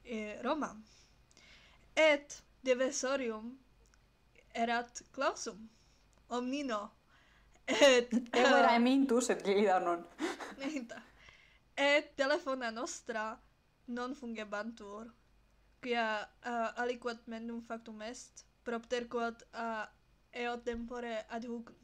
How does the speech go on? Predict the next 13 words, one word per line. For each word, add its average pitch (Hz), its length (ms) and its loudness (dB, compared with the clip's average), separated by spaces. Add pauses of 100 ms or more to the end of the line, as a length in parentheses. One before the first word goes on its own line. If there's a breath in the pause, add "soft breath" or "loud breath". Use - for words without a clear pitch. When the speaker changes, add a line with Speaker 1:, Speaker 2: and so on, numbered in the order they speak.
(140)
Speaker 1:
nonne 226 260 -12
mutabantur 233 960 -6 (320)
inter, 226 440 -8
eh, 214 560 -12 (580 loud breath)
teras, 226 580 -6
mutabantur 226 800 -10 (800 soft breath)
ad 226 160 -6 (160)
telefona. 220 600 -8 (380)
Ergo 233 560 -2 (100)
illa 226 220 -2
ires. 220 440 -6 (300 loud breath)
<laughs> 320 200 -6 (1040 loud breath)
Et 254 560 4